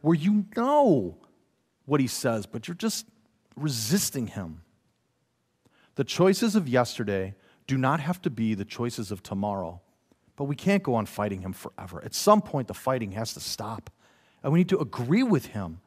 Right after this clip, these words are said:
that He's the authority, He's the creator, we're the created. His way really is best. It really is best. The road home starts with repentance.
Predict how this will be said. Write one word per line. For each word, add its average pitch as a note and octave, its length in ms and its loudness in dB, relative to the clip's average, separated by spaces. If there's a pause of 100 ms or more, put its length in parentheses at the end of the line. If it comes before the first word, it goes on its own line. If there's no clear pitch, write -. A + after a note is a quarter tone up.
(280)
that C#3 140 -2
He's A3+ 300 4
the F#3+ 140 4
authority, G#2+ 460 0
He's A#3 380 0
the G3+ 80 2
creator, B2+ 580 2 (220)
we're G3 240 6
the G#3+ 80 4
created. A#2+ 600 0 (220)
His A3 160 2
way B3+ 160 0
really A#3 420 2
is B3+ 260 2
best. - 540 -8 (720)
It C#3 80 -14
really F#3+ 300 4
is B2+ 200 -2
best. - 480 -10 (720)
The A#2 100 -4
road B2+ 260 2
home G#2 360 -4 (320)
starts - 640 -4 (360)
with - 200 -8
repentance. F#2 720 -12